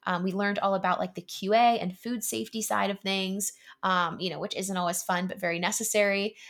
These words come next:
Um, so it's been, you know, I think just the biggest thing is, like, we're always learning, and it keeps every day exciting, but it's also just, like,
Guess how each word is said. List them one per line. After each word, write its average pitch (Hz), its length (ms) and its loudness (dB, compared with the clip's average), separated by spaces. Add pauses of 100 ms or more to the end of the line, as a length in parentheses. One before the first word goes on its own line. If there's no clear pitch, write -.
(140)
Um, 180 640 2
so - 160 0
it's 226 140 0
been, 247 360 2
you 233 80 -4
know, 214 80 0
I 208 80 0
think 247 240 -6
just - 300 -4 (160)
the 214 80 0
biggest 196 340 0
thing 190 160 -2
is, 196 100 -2
like, 180 160 -4
we're 185 160 -4
always 175 360 0
learning, 196 560 -2 (340)
and 180 560 0
it 190 180 -8
keeps 254 280 0
every 202 160 4
day 190 180 2
exciting, 190 640 0 (280)
but 233 180 6
it's 226 160 4
also 196 340 4
just, 214 200 0
like, 190 300 4